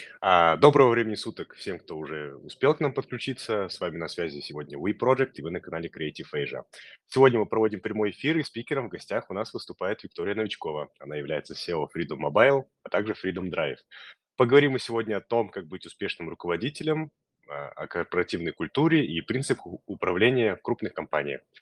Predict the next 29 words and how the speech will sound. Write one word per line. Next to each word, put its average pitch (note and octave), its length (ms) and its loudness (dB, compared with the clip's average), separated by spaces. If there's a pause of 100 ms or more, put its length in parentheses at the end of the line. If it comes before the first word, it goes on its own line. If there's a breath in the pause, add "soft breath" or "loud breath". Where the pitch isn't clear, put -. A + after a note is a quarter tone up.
(520)
Прежде B2+ 240 8
чем A#2+ 100 0
начать, D3 400 0
также F2+ 220 -4
хотел - 260 -10
бы F2 120 -6
видеть, A#2+ 240 -4
что F2 360 -6 (220 soft breath)
если F#2+ 260 -10
есть F#2 200 -6
интересующие - 580 -6
вопросы D#2 680 -4
к - 120 -20
Виктории, C#3+ 340 4
можно G#2 300 -2
бы E2+ 140 -10
их D2 60 -14
задать E2+ 280 -8
в - 40 -20
комментарии F2+ 400 0
под - 180 -14
последним F#2+ 380 -6
постом D#2+ 300 -8
в - 40 -14
Телеграме, C#2+ 420 -6
мы E2 60 -2
обязательно E2 400 -4
их - 120 -12
озвучим. C#2+ 460 -10